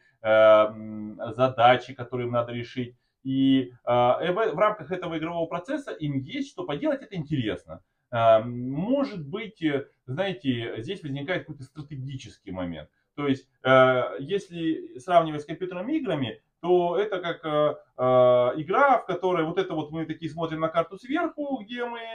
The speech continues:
передвигаем свою партию от, э, сцены сцен-, к сцене и планируем, может быть, как-то ресурсы, как они потратятся. А потом, когда дело доходит до самой сцены, мы приближаем камеру непосредственно к карте, и там что-то происходит.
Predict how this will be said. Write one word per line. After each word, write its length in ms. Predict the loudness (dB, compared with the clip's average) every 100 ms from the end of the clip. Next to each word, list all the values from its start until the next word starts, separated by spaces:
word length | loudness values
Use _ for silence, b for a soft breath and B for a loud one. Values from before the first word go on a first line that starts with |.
| -12
передвигаем 640 | -12 -16 -6 4 6 4 0
свою 220 | -6 -6
партию 520 | 0 0 0 -2 -4 0
от, 200 | -2 -2
э, 140 | -10
сцены 360 | -8 -4 -4 -4
сцен-, 520 | -8 -2 0 0 -6
к 60 | -14
сцене 520 | _ 0 0 0 -8
и 380 | -8 -10 -10 -10 b b 4
планируем, 500 | 6 6 2 0 0
может 220 | -4 -6 -6
быть, 140 | 0
как-то 340 | 4 4 0
ресурсы, 680 | -6 -6 -8 -8 -8 -8 -10
как 200 | -8 -10
они 160 | -10 -10
потратятся. 680 | -8 -4 -4 -4 -8 -8 -8 b b
А 300 | 6 8 8
потом, 300 | 6 4 0
когда 180 | -2 -2
дело 180 | 0 2
доходит 340 | 2 2 0
до 60 | 0
самой 200 | -6 -6
сцены, 220 | -4 -4
мы 280 | -2 -4 -6 _ _ _ _ _
приближаем 500 | -2 0 2 4 2
камеру 580 | 2 0 0 0 0 0
непосредственно 680 | -4 -8 -8 -10 -16 -12 -8
к 80 | -4
карте, 320 | 0 0 0 -10
и 240 | -10 -8
там 200 | -2 -4
что-то 200 | -4 -10
происходит. 440 | -6 -6 -8 -16